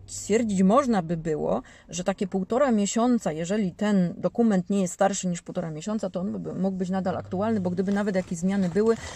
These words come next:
to nie zdążono by ich jeszcze wprowadzić w odpowiednich rejestrach. E, ja, słuchajcie, natomiast zrobiłabym za każdym razem inaczej. Po prostu za każdym razem, mając jakikolwiek dokument, czy sprzed trzech lat,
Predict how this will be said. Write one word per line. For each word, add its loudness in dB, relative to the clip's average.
to 4
nie 6
zdążono 4
by 2
ich -2
jeszcze -2
wprowadzić 2
w 0
odpowiednich -4
rejestrach. -8
E, 6
ja, 4
słuchajcie, 0
natomiast 2
zrobiłabym 2
za 0
każdym -2
razem 2
inaczej. -8
Po -4
prostu 0
za -4
każdym 2
razem, -2
mając 0
jakikolwiek -2
dokument, -8
czy -12
sprzed -8
trzech -2
lat, -6